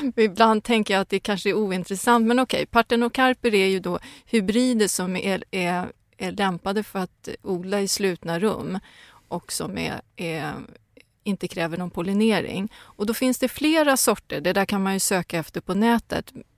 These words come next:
Eh, bland annat en sort som heter Baby, en sort som heter Piccolino och den sorten som jag sådde heter Passandra. Och jag var jättenöjd med den, förutom att det tog tid innan den,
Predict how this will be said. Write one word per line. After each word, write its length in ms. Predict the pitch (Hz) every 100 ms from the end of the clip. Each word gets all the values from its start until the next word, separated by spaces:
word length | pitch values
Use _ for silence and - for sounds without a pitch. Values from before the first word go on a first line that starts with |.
| -
Eh, 200 | 185 165
bland 260 | 196 202
annat 320 | 196 190 180
en 140 | 170 165
sort 180 | 175 -
som 100 | 165
heter 180 | -
Baby, 720 | 160 208 233 269 262 - 262 -
en 140 | 185
sort 240 | - 160 -
som 100 | 170
heter 180 | -
Piccolino 840 | - - - 180 190 226 226 226 220 -
och 320 | - - 202
den 260 | 196 185 175
sorten 360 | 185 - 190
som 240 | 170 202 208
jag 400 | 247 254 247 - _ -
sådde 360 | - 208 165 170
heter 340 | 165 180 -
Passandra. 960 | - 180 175 - 208 170 180 214 202 175 _ _ _ _
Och 180 | _ 214
jag 140 | 240
var 80 | 226
jättenöjd 720 | 214 247 233 - 220 269 269
med 140 | 247 -
den, 260 | - 185 - _ _ _ -
förutom 420 | - 214 202 -
att 120 | 185 180
det 80 | 190
tog 240 | 214 -
tid 380 | - 254 285 190
innan 360 | 196 175 170
den, 300 | 170 165 160